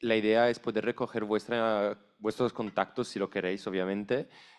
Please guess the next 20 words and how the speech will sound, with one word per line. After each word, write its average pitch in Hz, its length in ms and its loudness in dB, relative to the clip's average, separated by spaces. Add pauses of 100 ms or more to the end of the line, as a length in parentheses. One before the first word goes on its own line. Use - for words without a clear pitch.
(100)
em, 98 680 0
para 107 180 4
recoger 107 400 -2
un 110 140 -2
poco 110 220 0
de 113 60 0
información 101 500 -4
sobre 110 760 0
vuestro 104 300 -4
interés 110 400 2
sobre 110 240 2
el 101 100 0
tema 127 460 2
y 110 80 -6
también 101 360 -2
recursos 110 500 -4
claves 107 280 0
que 110 120 -6
ya 98 120 -2
tenéis. 95 420 -4